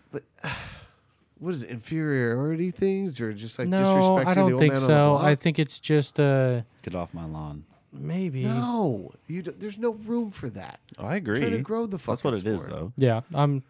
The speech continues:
Speaker 1: It's kumbaya. We need kumbaya, not get off my fucking lawn.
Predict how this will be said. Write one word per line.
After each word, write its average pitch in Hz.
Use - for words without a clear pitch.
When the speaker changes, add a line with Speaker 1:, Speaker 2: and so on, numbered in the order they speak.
Speaker 1:
It's 156
kumbaya. 202
We 175
need 202
kumbaya, 139
not 127
get 139
off 127
my 117
fucking 104
lawn. 95